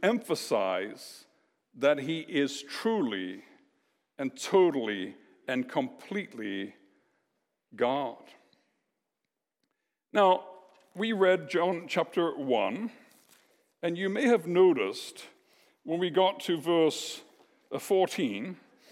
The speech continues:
"We have seen his glory as of the only Son from the Father." You may also notice in John chapter three, verse sixteen,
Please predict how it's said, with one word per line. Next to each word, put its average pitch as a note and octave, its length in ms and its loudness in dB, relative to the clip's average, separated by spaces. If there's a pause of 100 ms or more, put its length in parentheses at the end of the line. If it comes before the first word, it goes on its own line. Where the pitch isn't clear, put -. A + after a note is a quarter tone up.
(600)
"We D3+ 100 0
have E3+ 140 4
seen F3+ 440 0
his E3+ 160 0
glory E3+ 760 4
as E3 220 2
of D3+ 180 0
the E3 180 -4
only F3+ 520 0
Son C3+ 760 0
from C#3 280 -6
the D3 100 -2
Father." G#2 520 -2 (1400)
You E3+ 160 -8
may F#3 120 4
also F#3+ 300 2
notice F3 460 2
in E3+ 140 0
John E3 260 2
chapter E3+ 320 -2
three, E3 680 -2 (560)
verse E3 560 0
sixteen, G3 680 -2